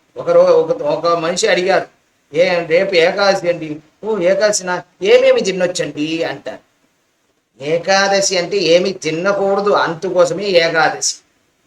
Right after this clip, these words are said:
వాళ్ళు ఏం, ఎంత, ఏమేమి తినాలి అని అడిగితే ఎలా ఉంది, ఇలా ఉంది మన పరిస్థితి. అక్కడ నమ్మాళ్వారు చూస్తే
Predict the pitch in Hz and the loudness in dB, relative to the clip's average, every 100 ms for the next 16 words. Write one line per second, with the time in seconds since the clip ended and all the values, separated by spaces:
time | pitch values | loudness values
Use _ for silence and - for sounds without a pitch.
0 | _ _ - 170 202 214 226 285 269 175 | _ _ -4 -2 0 0 0 -4 -4 -2
1 | 175 214 220 202 - 170 208 220 233 226 | -2 0 -2 -2 -6 -4 0 2 0 -2
2 | 185 180 165 147 151 - _ - 151 175 | -4 -4 -4 -4 -4 -10 _ -8 -2 0
3 | 160 151 165 202 180 175 190 165 170 160 | 0 -4 -2 2 2 0 -2 -2 -2 -2
4 | 151 - - _ _ _ _ _ _ _ | -4 -6 -10 _ _ _ _ _ _ _
5 | - 214 220 160 202 233 226 190 175 147 | -4 -2 0 -2 -2 2 4 4 2 -6
6 | - 113 107 139 | -12 -10 -8 -8